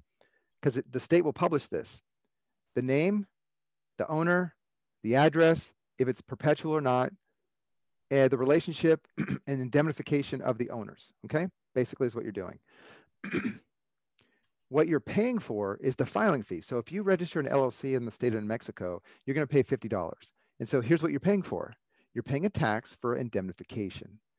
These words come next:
This is the whole beauty of the whole thing, because this is how our railroad system got built. If it wasn't for this type of situation, we wouldn't have been able to build up our railroad system so easily. Um, and not that it was that easy, but the state is indemnifying you.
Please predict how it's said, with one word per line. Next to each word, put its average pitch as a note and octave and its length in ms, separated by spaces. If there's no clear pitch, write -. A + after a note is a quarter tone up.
This - 140
is B2 80
the C3 80
whole B2 160
beauty A#2+ 280
of G#2 60
the G#2 60
whole G#2 160
thing, C3 200
because G2+ 440
this A#2+ 140
is C3 80
how B2+ 220
our B2 180
railroad B2 400
system G2 280
got F2+ 180
built. - 240
If A#2 100
it - 80
wasn't C3+ 280
for B2+ 220
this A#2+ 180
type - 260
of G2 100
situation, A#2 600
we A2 100
wouldn't A#2+ 180
have A2+ 100
been A#2+ 120
able A2 160
to F#2+ 100
build G#2+ 140
up G#2+ 140
our F#2 100
railroad A#2 340
system F#2 260
so - 160
easily. E2 300
Um, G2+ 260
and A#2+ 100
not A#2+ 160
that B2+ 80
it A2 80
was F#2+ 140
that G2+ 200
easy, A#2+ 280
but G2+ 260
the C3+ 80
state E3+ 480
is C#3 240
indemnifying B2+ 680
you. D2 120